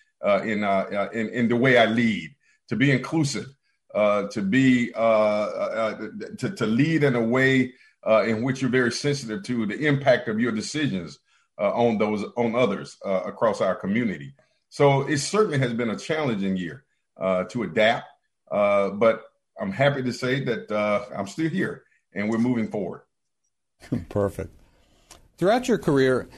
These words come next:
Speaker 2: what have been some pivotal moments or lessons learned that have shaped the leader that you are today?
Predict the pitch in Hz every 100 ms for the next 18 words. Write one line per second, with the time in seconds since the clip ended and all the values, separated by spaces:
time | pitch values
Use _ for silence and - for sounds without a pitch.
0 | - _ _ _ _ _ 170 262 240 202
1 | - 123 - 135 131 127 120 104 101 98
2 | 98 78 76 - 123 131 151 170 170 127
3 | 120 120 117 110 - _ _ _ _ _
4 | _ 131 127 123 - 180 175 175 - -
5 | _ 120 110 123 123 104 98 104 95 80
6 | 85 - -